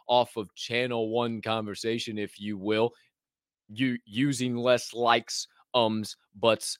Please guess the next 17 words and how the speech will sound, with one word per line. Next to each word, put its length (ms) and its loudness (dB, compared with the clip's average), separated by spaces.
maybes. 420 0
I 80 -2
had 200 0
to 120 -2
literally 260 -2
think 280 2
about, 300 0
uh, 40 -16
saying, 380 0
"Um" 180 2
or 80 -4
"but." 400 2
I 100 2
work 400 -6
so 420 6
damn 280 4
hard 360 0